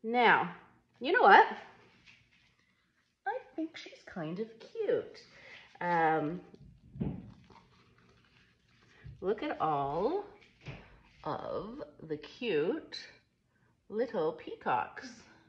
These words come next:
happening everywhere. I love these bright colors.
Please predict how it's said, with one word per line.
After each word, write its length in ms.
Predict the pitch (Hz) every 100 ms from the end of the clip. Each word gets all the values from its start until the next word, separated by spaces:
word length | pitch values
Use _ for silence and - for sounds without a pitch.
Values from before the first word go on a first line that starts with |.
| -
happening 680 | 147 139 143 151 190 339 415 - - _ _ _
everywhere. 640 | 214 202 170 143 107 160 180 - _ _ _ -
I 40 | 190
love 200 | 208 220
these 160 | 113
bright 220 | 175 82
colors. 420 | - - - 90